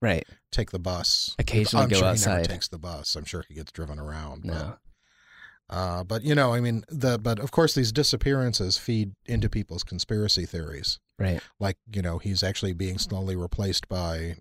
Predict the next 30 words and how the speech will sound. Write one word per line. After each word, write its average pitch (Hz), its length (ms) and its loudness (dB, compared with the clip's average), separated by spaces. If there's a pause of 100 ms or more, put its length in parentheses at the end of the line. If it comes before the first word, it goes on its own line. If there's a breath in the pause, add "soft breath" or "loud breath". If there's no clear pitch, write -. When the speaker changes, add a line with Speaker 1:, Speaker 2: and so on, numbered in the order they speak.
(120)
Speaker 2:
you 92 220 -2
know, 87 80 -4
automaton 95 1000 -2
decoy 90 600 -4
copies 95 420 -4
of - 140 -6
him, 76 400 -10
right? 80 420 -6 (480 loud breath)
And 92 100 -6
so - 120 0
even 98 240 -2
if 98 100 -4
you 101 80 0
did 135 220 2
see 104 480 2 (160)
Mueller 98 320 -2
on 90 100 -4
the 90 80 -4
street, 110 460 0
it 107 100 -10
might 110 220 0
not 95 160 -2
be 90 100 -8
Mueller. 87 360 -6
It - 80 -14
could 95 140 -6
be 85 120 -6
a 80 80 -6
faux 107 320 -2
Mueller 90 380 -8